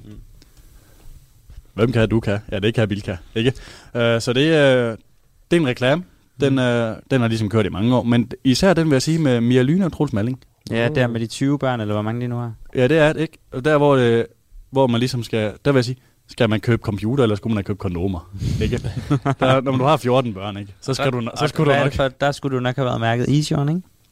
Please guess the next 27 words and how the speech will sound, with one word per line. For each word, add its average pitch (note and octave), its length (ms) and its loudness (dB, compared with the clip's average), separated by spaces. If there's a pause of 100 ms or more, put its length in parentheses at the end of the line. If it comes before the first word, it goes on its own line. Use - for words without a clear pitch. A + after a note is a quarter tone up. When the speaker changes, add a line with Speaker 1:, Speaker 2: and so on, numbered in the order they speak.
(400)
Speaker 2:
Øh, A2 760 4
det D#3 100 -4
kan F3+ 140 0
jeg E3 60 4
ikke. - 180 -4 (160)
Speaker 1:
Ah, F3 160 -4
okay. G3 240 -12
Speaker 2:
Jeg C#3 380 4
bruger A2+ 160 2
selv, A#2+ 240 0
øh, G2+ 280 0
R G2 40 0
F G2 80 -2
S G#2 60 2
U. E3 140 6 (920)
De C#3+ 120 0
har A#2+ 120 4
godt G#2+ 180 0
glid. A2 160 -2
Øh, E3 60 -2 (440)
Speaker 1:
Sådan. B2 280 4
Speaker 2:
reklamerne B2+ 460 2
for C3 100 2
dem, B2 100 2
de C3+ 120 2
er A2 40 0
gode. C3 260 2